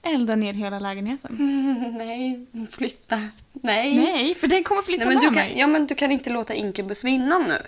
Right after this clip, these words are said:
Speaker 1: Nej, men han bar ju runt på mig.
Speaker 2: <laughs> Ja. Sätt upp kameror för fan.
Speaker 1: Så ser jag
Speaker 2: Paranormal.
Speaker 1: hur jag flyger runt i
Speaker 2: Ja, men
Speaker 1: luften.
Speaker 2: fatta vad sjukt.
Speaker 1: <laughs> Nej, alltså, det är så hemskt. Jag tror inte du förstår hur jobbigt det var.
Speaker 2: Nej, jag, jag förstår faktiskt
Speaker 1: För
Speaker 2: inte.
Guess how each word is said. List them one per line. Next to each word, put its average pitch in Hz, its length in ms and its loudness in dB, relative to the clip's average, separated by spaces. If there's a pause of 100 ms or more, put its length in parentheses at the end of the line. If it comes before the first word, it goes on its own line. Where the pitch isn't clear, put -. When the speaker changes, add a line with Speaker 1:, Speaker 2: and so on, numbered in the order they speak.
(160)
Speaker 1:
Nej, 226 120 -2
men 247 120 0
han 254 220 2
bar 294 260 8
ju 311 140 4
runt 311 340 0
på 220 160 2
mig. 180 320 -10
Speaker 2:
<laughs> - 160 4
Ja. 269 420 4 (840)
Sätt 285 320 4
upp - 160 4
kameror 285 540 8
för 196 180 -2
fan. 185 280 2
Speaker 1:
Så - 60 -16 (180)
ser - 20 6
jag 320 100 10 (140)
Speaker 2:
Paranormal. 320 400 8
Speaker 1:
hur 349 60 6
jag 302 220 2
flyger 311 400 -6
runt 320 280 -10
i 254 100 4
Speaker 2:
Ja, 311 80 10
men 302 100 8
Speaker 1:
luften. 285 220 6
Speaker 2:
fatta 370 180 6
vad - 120 6
sjukt. - 360 -2 (1400)
Speaker 1:
<laughs> 226 40 0
Nej, 214 180 0
alltså, 214 160 -4
det 220 60 -2
är 214 40 -2
så 214 100 -6
hemskt. 208 360 -8
Jag 247 80 -6
tror 247 80 2
inte 233 120 0
du 226 60 -8
förstår 220 500 -2
hur 190 80 -6
jobbigt 202 280 -6
det 196 60 -10
var. 190 240 -10
Speaker 2:
Nej, 247 400 2
jag, 214 300 2
jag 214 200 -2
förstår 214 360 -8
faktiskt 190 220 -12
Speaker 1:
För 202 160 -4
Speaker 2:
inte. - 20 -2